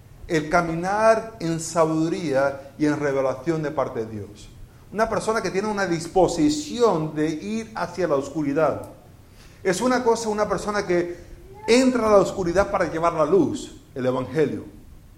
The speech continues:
Pero es otra cosa una persona que entra a la oscuridad porque su de-, su corazón desea estar ahí.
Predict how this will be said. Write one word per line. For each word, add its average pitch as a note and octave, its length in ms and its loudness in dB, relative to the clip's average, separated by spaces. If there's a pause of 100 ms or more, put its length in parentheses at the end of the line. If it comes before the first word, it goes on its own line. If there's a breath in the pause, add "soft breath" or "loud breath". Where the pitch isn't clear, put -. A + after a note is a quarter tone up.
(240 soft breath)
Pero F3+ 160 4
es F#3 280 -4
otra A#3+ 440 8
cosa F3 360 4
una F#3+ 220 -2
persona F#3 340 -2
que E3+ 440 -2
entra A#3+ 380 0
a - 20 0
la E3+ 80 4
oscuridad D#3+ 720 2 (880)
porque B2+ 300 -6
su B2 280 -8
de-, A2+ 220 -6
su - 160 -18
corazón A#2+ 460 -8
desea B2 720 -12
estar F2+ 240 -18
ahí. F2+ 260 -18